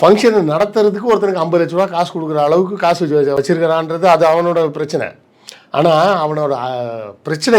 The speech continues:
எங்க இருக்குன்னு பார்த்தா அவனுக்கு மேடைகள் கிடைக்கல. காரணம் வாசிப்பு கிடையாது, எதையும் படிக்கிறது கிடையாது, எதையும் சிந்திக்கிறது கிடையாது. தான் வாழ்ந்தா போதும் அப்படின்ற ஒரு நினைப்பு இருந்தா போதும்.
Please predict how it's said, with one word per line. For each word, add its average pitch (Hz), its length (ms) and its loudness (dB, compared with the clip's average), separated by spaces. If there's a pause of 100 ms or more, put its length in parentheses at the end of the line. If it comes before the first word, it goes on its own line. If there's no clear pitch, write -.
எங்க 170 160 -2
இருக்குன்னு 147 360 -6
பார்த்தா 104 240 -10 (580)
அவனுக்கு 139 260 2 (120)
மேடைகள் 185 460 2
கிடைக்கல. 117 320 -10 (1500)
காரணம் 156 420 6 (840)
வாசிப்பு 143 400 0
கிடையாது, 80 300 -12 (220)
எதையும் 123 360 -4
படிக்கிறது 123 440 -6
கிடையாது, 98 260 -10 (100)
எதையும் 135 320 -6
சிந்திக்கிறது 135 500 -8
கிடையாது. 95 360 -14 (640)
தான் 170 400 2
வாழ்ந்தா 185 340 2 (120)
போதும் 131 380 -2 (1700)
அப்படின்ற 147 380 0 (100)
ஒரு 135 140 -2
நினைப்பு 139 240 -2
இருந்தா 123 180 -6 (100)
போதும். 104 240 -14